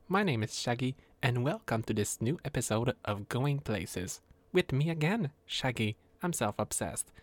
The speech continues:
I love saying my name. Shaggy, Shaggy, Shaggy, Shaggy, Shaggy, Shaggy, Shaggy, Shaggy, Shaggy, Shaggy, Shaggy. Anyway, by the way,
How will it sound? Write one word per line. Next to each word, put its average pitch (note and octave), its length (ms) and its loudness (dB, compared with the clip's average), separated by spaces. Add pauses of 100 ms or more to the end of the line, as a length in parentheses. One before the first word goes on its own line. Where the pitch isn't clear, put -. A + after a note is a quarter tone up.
(160)
I C#3+ 60 2
love C3+ 220 0
saying A2+ 260 -2
my A2+ 140 0
name. B2 400 0 (320)
Shaggy, A#2 340 0
Shaggy, A2 240 0
Shaggy, A2+ 220 4
Shaggy, A2+ 240 2
Shaggy, A2+ 280 0
Shaggy, A2 220 2
Shaggy, A2 200 2
Shaggy, A2 240 2 (440)
Shaggy, A2 320 4
Shaggy, A2+ 220 6
Shaggy. A2+ 840 6 (760)
Anyway, D3+ 360 2 (520)
by D#3+ 100 6
the C4 100 4
way, G#3 180 6